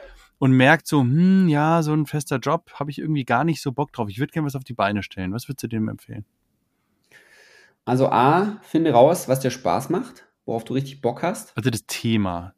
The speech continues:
Speaker 2: Das Thema ist
Speaker 1: So.
Speaker 2: erstmal das Allerwichtigste, ja.
Speaker 1: Ja.
Speaker 2: Also wo, wo, worauf hast du Bock? Wo hast du auch das Gefühl, du kannst was weitergeben an die Leute?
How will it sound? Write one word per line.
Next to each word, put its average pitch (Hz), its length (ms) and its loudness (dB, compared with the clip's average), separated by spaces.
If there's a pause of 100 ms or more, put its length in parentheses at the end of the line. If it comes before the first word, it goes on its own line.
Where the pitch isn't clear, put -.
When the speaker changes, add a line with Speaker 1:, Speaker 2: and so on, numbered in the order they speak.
(120)
Speaker 2:
Das 139 120 -12
Thema 160 340 4
ist 120 140 4
Speaker 1:
So. 104 160 -4 (420)
Speaker 2:
erstmal 113 340 0
das 107 140 -4
Allerwichtigste, - 680 -4
ja. 73 260 -8 (120)
Speaker 1:
Ja. 92 140 -8
Speaker 2:
Also 139 180 4
wo, - 80 -6 (120)
wo, 151 180 -6
worauf 196 400 4
hast - 140 -6
du 135 120 0
Bock? 185 380 2 (280)
Wo 170 240 2
hast - 240 0
du 160 60 0
auch 143 100 -2
das 147 140 -8
Gefühl, 151 300 0
du 160 100 2
kannst 156 420 0
was - 480 0 (420)
weitergeben 147 600 0
an 165 120 -2
die 165 80 0
Leute? 170 500 -4